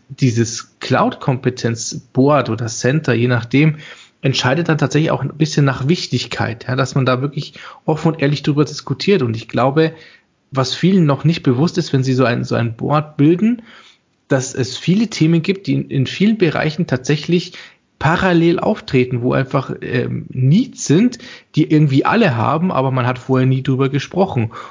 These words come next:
Und das kann man hier natürlich sagen, "Okay, das sind wichtige Themen, die müssen wir behandeln." Und das, was hinten rausfällt, geht dann in die Umsetzung, in die einzelnen Fachabteilungen zurück für die Umsetzung, wo man dann über Design spricht, wo man über Architektur spricht, wo man auch über die technische Umsetzung spricht.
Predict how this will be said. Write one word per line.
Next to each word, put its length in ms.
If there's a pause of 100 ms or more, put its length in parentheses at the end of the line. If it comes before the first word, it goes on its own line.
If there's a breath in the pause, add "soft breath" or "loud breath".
(160)
Und 220
das 160
kann 160
man 100
hier 100
natürlich 300
sagen, 160
"Okay, 300
das 180
sind 160
wichtige 380
Themen, 400
die 180
müssen 300
wir 120
behandeln." 600 (380 loud breath)
Und 160
das, 180
was 140
hinten 260
rausfällt, 680 (280 loud breath)
geht 260
dann 380
in 160
die 140
Umsetzung, 480
in 140
die 120
einzelnen 400
Fachabteilungen 720
zurück 380
für 100
die 120
Umsetzung, 600 (320 loud breath)
wo 80
man 100
dann 140
über 220
Design 340
spricht, 380
wo 40
man 120
über 140
Architektur 640
spricht, 360
wo 60
man 160
auch 180
über 120
die 120
technische 400
Umsetzung 520
spricht. 420